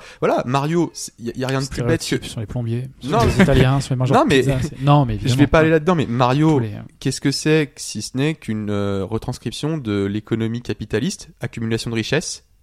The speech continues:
Speaker 1: système de score, faut battre le meilleur score, faut ramasser des pièces pour gagner des vies. Voilà, n'importe quel jeu a un message.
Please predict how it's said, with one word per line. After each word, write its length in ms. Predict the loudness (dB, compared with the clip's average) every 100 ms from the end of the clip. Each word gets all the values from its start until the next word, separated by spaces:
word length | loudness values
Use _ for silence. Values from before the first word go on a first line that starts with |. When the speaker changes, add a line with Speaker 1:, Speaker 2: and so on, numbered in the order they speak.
| _ -12
Speaker 1:
système 340 | -4 -2 0
de 80 | -2
score, 480 | 2 4 4 2 -6
faut 80 | -4
battre 180 | -2 0
le 40 |
meilleur 180 | -2 -2
score, 440 | 2 2 2 -6
faut 140 | -12 -4
ramasser 260 | -4 -2
des 100 | -4
pièces 260 | 0 0 0
pour 100 | -2
gagner 200 | -2 -2
des 120 | -2
vies. 220 | -4 -6 -8 _ _ _ _ _ _
Voilà, 180 | 0 0 0
n'importe 460 | -2 0 -2 -2
quel 180 | -2 -4
jeu 320 | 0 0 0 -4 -6
a 100 | -2 0
un 60 |
message. 500 | -2 -2 -2 -2 -2